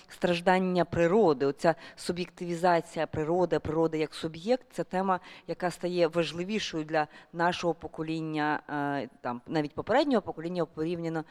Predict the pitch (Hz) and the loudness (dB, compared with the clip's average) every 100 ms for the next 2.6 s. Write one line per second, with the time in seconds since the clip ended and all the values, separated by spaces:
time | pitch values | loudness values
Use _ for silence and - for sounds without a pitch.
0 | - - - - 170 175 170 160 156 165 | -14 -20 -8 -6 -4 -2 -2 -2 0 0
1 | 151 170 160 156 156 147 151 151 151 160 | 0 -2 -2 -2 -4 -4 -4 -4 -4 -6
2 | 165 247 220 170 - | -4 -2 -2 -2 -6